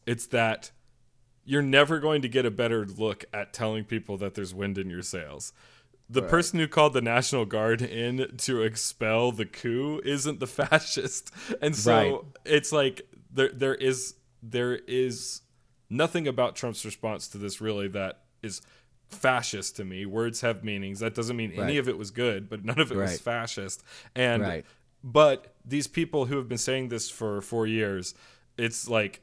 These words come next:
Speaker 1: it never happened, but now is your best chance to go, "Look how right we were," which nobody saw this coming. But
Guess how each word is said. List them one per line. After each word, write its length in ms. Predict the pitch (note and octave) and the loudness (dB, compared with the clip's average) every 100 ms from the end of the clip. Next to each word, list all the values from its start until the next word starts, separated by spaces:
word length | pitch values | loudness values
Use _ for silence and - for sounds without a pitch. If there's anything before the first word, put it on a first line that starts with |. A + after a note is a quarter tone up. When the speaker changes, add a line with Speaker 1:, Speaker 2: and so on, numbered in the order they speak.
| _ C3 | _ 0
Speaker 1:
it 160 | C3+ | 0
never 360 | A#2+ A#2+ B2+ B2 | 2 2 2 0
happened, 540 | A2+ A#2 - D3 D3 | 2 0 0 -4 -2
but 180 | C3+ B2+ | -4 -2
now 240 | B2+ B2+ | -2 0
is 320 | B2+ - A#2+ A2+ | 0 -2 -6 -6
your 80 | G2 | -4
best 360 | A2+ A2 - | -2 -2 -2
chance 300 | - A#2 G#2+ | -2 -2 -2
to 80 | - | -6
go, 240 | G#2 G2+ - - - | -8 -8 -10 -18 -8
"Look 300 | A2+ E3 - | 2 2 4
how 200 | E3 D#3+ | 6 6
right 320 | D3+ D3 C#3 | 6 4 2
we 200 | A#2 A2+ | 0 -2
were," 440 | G2+ G2 E2+ C3 - | -2 -4 -8 -12 -4
which 320 | B2+ B2 - | -2 -2 -6
nobody 480 | B2+ C3 C3 B2+ G#2+ | 0 0 2 -2 -2
saw 240 | - F2 | -4 -6
this 160 | D2+ - | -10 -14
coming. 340 | E2+ D2 D2+ - | -14 -16 -20 -10
But 180 | A2 | -8